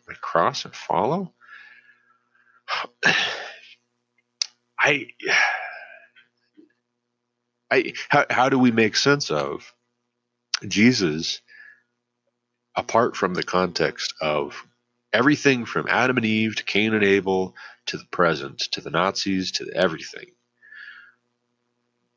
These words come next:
You know, you, you cannot understand the gospel message, apart from the bad news. And the bad news is we've got a sin problem.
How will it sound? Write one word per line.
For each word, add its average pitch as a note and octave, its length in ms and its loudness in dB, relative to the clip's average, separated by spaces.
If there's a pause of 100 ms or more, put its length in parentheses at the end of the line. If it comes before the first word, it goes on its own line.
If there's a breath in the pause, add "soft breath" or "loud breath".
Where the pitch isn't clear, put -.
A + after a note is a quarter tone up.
(160)
You E2 80 -10
know, D#2+ 60 -12
you, F2+ 280 2
you - 180 -18
cannot F#2 540 2
understand D#2+ 920 -2 (560)
the F#2+ 60 -2
gospel F2+ 440 2
message, F2 460 -2
apart - 340 0
from E2+ 160 -6
the D#2 80 -6
bad - 320 -2
news. - 480 -14
And - 80 -20
the - 60 -16
bad F#2+ 260 0
news F2 220 -4
is D#2+ 200 -8
we've D#2+ 140 -16
got D#2 140 -2
a - 20 -6
sin A2 240 -2
problem. - 320 -8